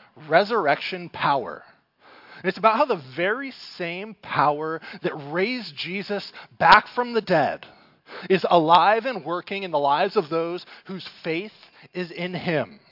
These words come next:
the one who conquered death. Through Jesus' resurrection, the people of God, uh,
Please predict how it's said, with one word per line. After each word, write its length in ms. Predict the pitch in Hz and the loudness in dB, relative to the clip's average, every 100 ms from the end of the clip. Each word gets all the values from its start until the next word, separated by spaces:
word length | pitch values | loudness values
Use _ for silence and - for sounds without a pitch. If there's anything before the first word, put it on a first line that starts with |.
| _ _ _ _ _ - - | _ _ _ _ _ -20 -12
the 140 | 147 | -6
one 360 | 151 151 175 202 | -2 0 -2 -4
who 200 | 190 214 | -12 -14
conquered 560 | - 143 135 - 165 147 | -12 -12 -12 -10 -8 4
death. 320 | 190 104 - _ _ _ _ _ _ _ _ _ _ _ _ _ _ _ _ | 4 4 -4 _ _ _ _ _ _ _ _ _ _ _ _ _ _ _ _
Through 160 | - 160 | -14 -12
Jesus' 680 | 127 160 202 240 240 285 170 | -8 -6 -8 -8 -10 -8 4
resurrection, 840 | 165 190 202 117 - 143 127 165 - - 131 | 4 4 2 0 -2 -10 -12 -16 -20 -18 -10
the 100 | 151 | -10
people 460 | - 190 247 247 | -8 -10 -8 -6
of 100 | 220 | -6
God, 540 | 165 127 139 143 175 190 _ - | -4 -4 -2 -2 -4 -10 _ -6
uh, 260 | 127 117 | -4 -4